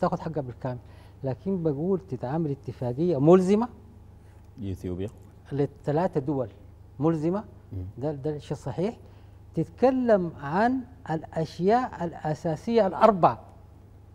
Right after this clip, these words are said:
Speaker 1: في الأول، ده أنا حسب بقول ده المعيار، أنا عندي معيار إنه مفاوضات نجحت ولا ما نجحت. يعني لما أنا قلت في أول يوم مفاوضات فاشلة، لأنه عندي أربع معايير أنا بحدد بها هنا.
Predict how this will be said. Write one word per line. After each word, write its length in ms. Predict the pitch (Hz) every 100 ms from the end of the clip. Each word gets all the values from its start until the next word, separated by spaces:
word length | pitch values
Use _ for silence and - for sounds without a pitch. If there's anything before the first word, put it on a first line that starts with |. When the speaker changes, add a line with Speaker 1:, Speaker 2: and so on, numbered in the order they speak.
| -
Speaker 1:
في 140 | 214
الأول، 460 | 226 - 175 131 107 - - -
ده 120 | 135 160
أنا 100 | 170
حسب 300 | 175 - 147
بقول 220 | 165 160
ده 80 | 175
المعيار، 520 | 160 139 147 151 151
أنا 100 | 160
عندي 260 | 151 147
معيار 420 | 170 131 143 170 180 - - - -
إنه 200 | 160 170
مفاوضات 500 | 151 143 139 175 175
نجحت 340 | 180 175 165
ولا 160 | 151 139
ما 120 | 143
نجحت. 240 | 143 117 123
يعني 180 | 135
لما 120 | 147 151
أنا 80 |
قلت 240 | 160 170 151 131 -
في 120 | 151
أول 240 | 160 156
يوم 120 | 165
مفاوضات 400 | 147 143 143 170
فاشلة، 480 | - 175 190 214 214 - - - - - - - - - -
لأنه 200 | 165 226
عندي 160 | 233 240
أربع 280 | 247 247
معايير 440 | 240 220 226 226 208
أنا 100 | 190 - - - -
بحدد 380 | 156 175 175 165
بها 100 | 190 175
هنا. 200 | 180